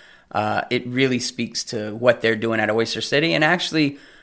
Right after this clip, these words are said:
this year, Tallahassee, this area started off with a lot of awards down at Best Florida Beer in Tampa, which is a really big one for the state. So Deep won down there, Ology won. Um,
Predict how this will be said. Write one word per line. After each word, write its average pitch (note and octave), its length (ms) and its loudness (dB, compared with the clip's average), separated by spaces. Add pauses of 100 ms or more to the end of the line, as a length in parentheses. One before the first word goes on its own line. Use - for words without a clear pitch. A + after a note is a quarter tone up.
(120)
this C#3+ 360 4
year, D3 200 6
Tallahassee, B2+ 800 4
this C#3 320 4
area C3 480 4
started A2+ 340 2
off A2+ 240 4
with A2+ 120 -2
a - 40 -2
lot A2 280 -2
of A2+ 80 -2
awards A#2 500 2
down A#2 240 2
at A2 240 -2
Best A#2+ 220 0
Florida A#2 280 0
Beer A2+ 220 0
in G#2+ 160 -2
Tampa, A#2 500 -2 (320)
which A2+ 160 -4
is A2 140 -6
a A2+ 60 -6
really A2 240 -4
big G#2+ 200 -6
one G#2+ 200 -8
for G#2 160 -10
the F#2+ 80 -10
state. - 420 -4
So A2 140 -8
Deep A#2 360 -4
won A#2+ 280 0
down A#2 240 4
there, A#2 260 2
Ology A2+ 460 0
won. A#2 400 0 (500)
Um, G#2 500 0